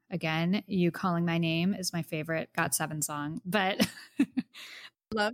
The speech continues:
Speaker 2: that part of the video where there's someone in the center and they're stepping on the other member's foot.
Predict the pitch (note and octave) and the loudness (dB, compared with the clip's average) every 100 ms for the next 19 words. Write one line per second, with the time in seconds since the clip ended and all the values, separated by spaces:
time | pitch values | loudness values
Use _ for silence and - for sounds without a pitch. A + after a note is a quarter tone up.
0 | F4 E4+ - A#3+ A#3 A3 G3 F3+ F#3+ G#3 | 0 -4 -2 -4 -2 -2 -2 -2 0 2
1 | G#3+ - G3 F#3 F3+ F3+ F3+ _ _ _ | 2 0 0 0 2 0 -4 _ _ _
2 | _ _ _ _ G#3+ G#3+ G#3 A3 G#3 G#3+ | _ _ _ _ 0 2 2 0 2 2
3 | G#3+ G#3+ - F#3+ G3+ A3+ - G#3 F#3 G3 | 2 0 2 0 2 0 2 0 2 0
4 | - G3 G3 G3+ F3 F#3+ F#3+ C#3 F3 F#3 | 0 -2 0 -2 0 0 0 0 0 0
5 | F#3 F3+ F3+ F3 - F3 E3+ E3+ | 0 0 -2 -4 -4 -2 -2 -2